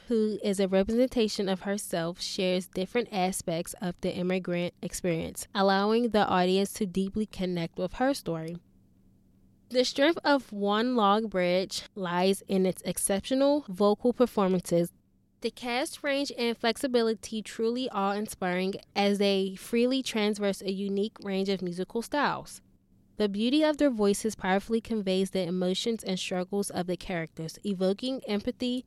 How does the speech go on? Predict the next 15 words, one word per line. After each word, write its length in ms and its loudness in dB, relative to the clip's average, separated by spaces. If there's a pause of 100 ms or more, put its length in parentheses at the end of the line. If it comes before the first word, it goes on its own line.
(120)
and 140 -2
understanding 800 0
from 300 -4
the 160 -2
audience. 560 -8 (480)
The 100 4
themes 320 2
explored 440 6
in 200 4
One 180 2
Log 240 4
Bridge 300 0
are 140 -2
both 280 2
timely 540 0